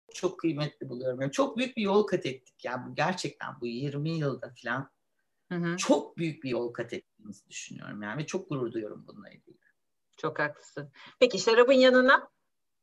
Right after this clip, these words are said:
Speaker 1: Ay hiç fark etmez. Bir parça peynir <laughs> ama bak şöyle, o peynir de böyle, e, şey, çok böyle kokulu falan bir peynir olmayacak. Hani onunla mı eşleşti, bununla mı eşleşti falan öyle bir peynir olacak. Çok sade,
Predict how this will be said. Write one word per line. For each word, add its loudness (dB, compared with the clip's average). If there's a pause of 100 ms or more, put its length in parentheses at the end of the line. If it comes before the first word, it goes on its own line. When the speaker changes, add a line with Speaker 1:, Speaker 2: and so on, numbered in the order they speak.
(260)
Speaker 1:
Ay 2
hiç -4
fark 2
etmez. -8
Bir -10
parça 2
peynir 0
<laughs> -14
ama 4 (540)
bak 6
şöyle, 4 (200)
o 2
peynir 2
de 2
böyle, -4 (180)
e, -8
şey, 2
çok -4
böyle 0
kokulu -4
falan 4
bir -6
peynir 0
olmayacak. -2
Hani -2
onunla 4
mı 2
eşleşti, -4
bununla -2
mı 2
eşleşti -4
falan -6
öyle 0
bir -12
peynir -4
olacak. -6
Çok -12
sade, 0